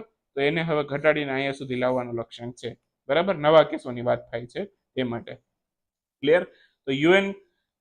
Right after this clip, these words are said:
એ-, અ, યુ એન એઇડ્સ ગ્લોબલ એઇડ્સ અપડેટ રિપોર્ટ હમણાં જ આવ્યો છે. આ યુ એન એઇડ્સ દ્વારા પ્રકાશિત કરવામાં આવ્યો છે. બે હજાર ચોવીસ માટેનું રિપોર્ટ છે. રિપોર્ટને ટાઇટલ પણ આપ્યું છે The Urgency of Now, એઇડ્સ at a Crossroad. ક્લિયર?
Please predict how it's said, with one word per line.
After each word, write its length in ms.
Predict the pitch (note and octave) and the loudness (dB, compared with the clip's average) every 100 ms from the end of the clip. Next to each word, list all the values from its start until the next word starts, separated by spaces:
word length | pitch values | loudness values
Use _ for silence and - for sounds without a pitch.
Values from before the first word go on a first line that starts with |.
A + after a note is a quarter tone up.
| _ - | _ 0
એ-, 260 | D#3+ F3+ | 2 2
અ, 240 | - C3+ C3+ | -2 -2 0
યુ 200 | C#3 F3 | 2 2
એન 120 | G#3 | 2
એઇડ્સ 440 | G3+ E3 F3+ F3 - | 2 4 4 0 -2
ગ્લોબલ 500 | D3+ D#3+ F3 F3 F3 _ _ | 2 6 4 4 -2 _ _
એઇડ્સ 220 | D3 D#3+ - | 0 0 0
અપડેટ 300 | C#3 D3 D3+ - - | -2 2 0 -2 -6
રિપોર્ટ 300 | C#3 D3+ C#3+ | -4 -2 -2
હમણાં 240 | C3+ C#3+ | -2 -2
જ 60 | C#3+ | 0
આવ્યો 180 | C#3+ D3 | -2 -2
છે. 140 | D#3 | -4
આ 140 | C3 | 2
યુ 180 | B2+ C3+ | 2 2
એન 140 | D3+ D3+ | 0 0
એઇડ્સ 200 | C#3+ C#3+ - | 0 0 -2
દ્વારા 320 | C#3+ C#3+ D3 - | 2 2 0 -6
પ્રકાશિત 420 | - C#3 C#3+ D3 - | -6 -2 -2 -4 -6
કરવામાં 220 | C#3+ C#3 | -2 0
આવ્યો 100 | C#3+ | -2
છે. 120 | D#3 | -2
બે 180 | C#3 C3 | -2 -2
હજાર 200 | C3 C3 | -2 -4
ચોવીસ 280 | C#3 C#3+ C#3+ | -4 -6 -4
માટેનું 320 | C#3 C#3+ C#3 | -6 -6 -8
રિપોર્ટ 300 | B2+ B2+ D3+ | -6 -2 -2
છે. 360 | - E3+ F#3 - _ - | -2 -2 -2 -4 _ -2
રિપોર્ટને 440 | E3 F3+ G3 G3 | 0 2 2 0
ટાઇટલ 340 | F3+ D#3+ E3 E3+ | 0 0 0 -2
પણ 160 | E3+ | -2
આપ્યું 260 | D#3 D3+ D#3+ | -2 -2 -6
છે 160 | - F3 | -4 -6
The 540 | F3 - C3+ C3+ C#3 | -8 -8 -4 2 2
Urgency 520 | D3+ E3 F#3 F3+ D#3+ | 2 0 0 -2 0
of 100 | D#3 D#3 D#3 | 0 -2 0
Now, 280 | D#3 C#3+ C#3+ | 2 2 0
એઇડ્સ 360 | C#3+ D#3+ D#3+ _ | 0 0 -2 _
at 120 | C#3 C#3 - | -6 -4 -4
a 40 | C3+ | -4
Crossroad. 800 | - C3 A#2 - B2+ B2+ B2+ C3 - _ _ _ _ _ _ _ _ _ _ | -4 -4 -4 -4 -4 -2 -2 -4 -14 _ _ _ _ _ _ _ _ _ _
ક્લિયર? 220 | C#3+ F#3+ | -2 -2